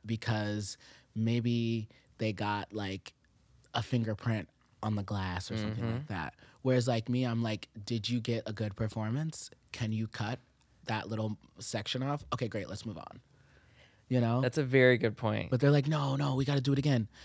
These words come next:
Speaker 1: And then we do it again, and then maybe I mess up, and then we gotta do it again. And then the
Speaker 2: Mm-hmm.
Speaker 1: camera person mess up, and then we gotta do it again 'cause the stylist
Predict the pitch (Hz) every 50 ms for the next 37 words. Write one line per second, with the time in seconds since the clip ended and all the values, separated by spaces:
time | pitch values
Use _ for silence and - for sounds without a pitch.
0 | - - - - 110 107 104 104 113 113 123 117 110 113 113 120 117 110 107 110
1 | 110 110 117 117 113 117 117 120 123 120 117 110 - - 104 - - - - 98
2 | 101 101 101 107 107 110 113 110 113 117 120 113 113 127 120 92 85 98 110 -
3 | - - - 104 107 110 110 110 113 113 120 131 127 127 117 123 117 107 - 117
4 | 104 113 104 - 107 90 82 90 101 104 107 107 113 110 113 110 120 120 120 113
5 | 127 127 120 110 98 110 - - 117 110 110 101 - - - - - - - -
6 | - - - _ _ _ - - 131 113 - - 139 123 127 131 131 131 131 120
7 | - -